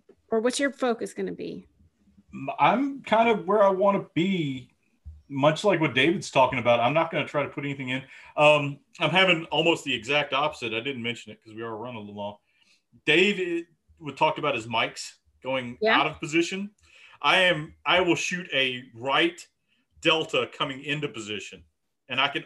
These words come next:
Speaker 2: almost, I could probably go out there and put a white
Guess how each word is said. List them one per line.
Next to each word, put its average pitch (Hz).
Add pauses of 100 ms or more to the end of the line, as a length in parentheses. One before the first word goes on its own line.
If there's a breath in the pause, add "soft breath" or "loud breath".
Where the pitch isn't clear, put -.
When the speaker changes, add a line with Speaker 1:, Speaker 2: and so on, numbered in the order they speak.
Speaker 2:
almost, 160 (500)
I 170
could 175 (140)
probably 214
go 165
out 160
there 160
and 131
put 170
a 139
white 147